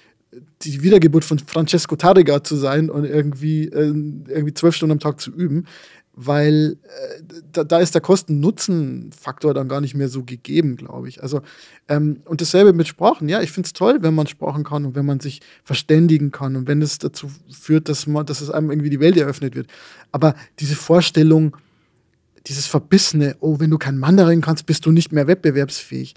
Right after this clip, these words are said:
Ey, ganz ehrlich, auch, also da, da hab ich das Gefühl, auch ist irgendwie so eine Elitendiskussion irgendwie. Ich weiß nicht, also wenn du irgendwie in einem Dorf in Niedersachsen sagst, „Ey, kann dein Kind, äh, Mandarin?“, dann, weiß nicht, dann zeigen die dir auch irgendwie,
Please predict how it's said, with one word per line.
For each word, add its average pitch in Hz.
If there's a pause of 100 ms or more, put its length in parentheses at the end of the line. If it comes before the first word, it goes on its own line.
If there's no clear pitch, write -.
(420)
Ey, 143
ganz 151
ehrlich, 147
auch, 147 (180)
also 143
da, 135
da 151
hab 160
ich 160
das 151
Gefühl, -
auch 151
ist 151
irgendwie 160
so 156
eine 160
Elitendiskussion 147
irgendwie. 147 (260)
Ich -
weiß 165
nicht, 180
also 151
wenn 175
du 170
irgendwie 160
in 156
einem 151
Dorf 156
in 156
Niedersachsen 165
sagst, 160
„Ey, 151
kann 156
dein 151
Kind, 151
äh, 139
Mandarin?“, 165
dann, 165
weiß 156
nicht, -
dann 135 (600)
zeigen 170
die 170
dir 160
auch -
irgendwie, 147